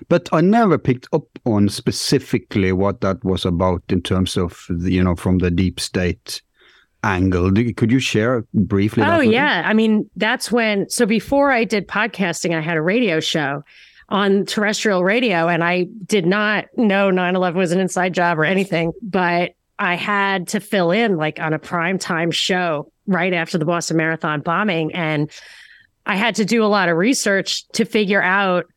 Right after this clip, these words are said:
Speaker 2: what was really going on, 'cause it was a call-in show and I really needed to know everything. And as I was researching it, I noticed that, like, the facts were different in different newspapers and there were no retractions. And that's when I realized that the newspapers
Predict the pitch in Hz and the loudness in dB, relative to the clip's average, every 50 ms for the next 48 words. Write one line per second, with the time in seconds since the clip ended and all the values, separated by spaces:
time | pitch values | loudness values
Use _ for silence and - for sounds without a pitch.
0 | _ _ - 220 233 220 214 202 170 185 214 220 214 196 - 202 180 180 190 226 | _ _ 0 0 2 4 4 2 2 2 2 2 2 0 0 0 0 2 2 2
1 | 233 240 - 180 156 190 175 160 170 180 - - 247 254 262 254 233 202 175 - | 0 0 0 0 0 2 2 2 0 0 0 2 2 2 4 4 2 2 0 -2
2 | - - 175 170 170 170 165 170 180 170 160 165 180 180 202 233 240 226 220 220 | -2 -2 -2 0 0 0 0 0 0 0 0 0 2 4 4 4 6 4 4 2
3 | 214 208 202 - - - 190 175 175 - 175 190 208 262 214 180 - 180 170 165 | 2 0 -2 -2 -2 -2 0 0 0 0 -2 -2 0 -2 -2 -2 -2 -2 0 0
4 | 170 160 190 185 175 185 - 185 196 214 226 220 220 214 196 180 156 170 165 247 | -2 -2 -2 -2 -2 -2 -2 -2 -2 0 0 0 0 2 2 0 0 0 2 2
5 | 302 311 - - 208 202 190 - 202 190 190 190 185 180 180 175 180 185 196 247 | 2 2 0 0 -2 -2 0 -2 0 0 0 0 0 0 0 2 2 2 2 2
6 | 320 370 302 208 - - 196 170 - 196 190 175 - 175 - - - 185 190 247 | 2 2 0 -2 -2 -2 -4 -4 -2 -4 -4 -4 -4 -8 -8 -4 -4 -2 -2 -2
7 | - - - 190 175 147 - 240 262 254 - 247 208 196 - - 208 180 170 170 | -2 0 0 0 0 0 2 0 0 2 2 0 0 0 0 0 0 0 0 0
8 | 262 247 - 247 220 175 220 247 330 359 - - 233 190 196 190 - 208 202 196 | 0 0 0 0 0 2 2 2 2 0 -2 -2 -2 -2 0 0 0 0 0 0
9 | 196 196 165 165 170 175 185 208 254 285 240 240 - - - 254 302 330 330 - | 0 0 0 0 0 0 2 2 2 2 2 0 0 0 -2 0 0 -2 -2 -2
10 | - 214 196 190 - 196 175 214 254 302 - - 240 196 190 185 175 220 247 233 | 0 0 0 0 0 0 0 0 0 0 0 -2 0 0 0 0 2 2 2 2
11 | 196 196 165 - 180 160 - 180 165 190 202 196 190 - 196 175 160 - 175 143 | 2 2 0 0 -2 -2 -2 -2 0 0 0 0 0 -2 -4 -2 -2 -2 -2 -2
12 | 147 180 | -4 -8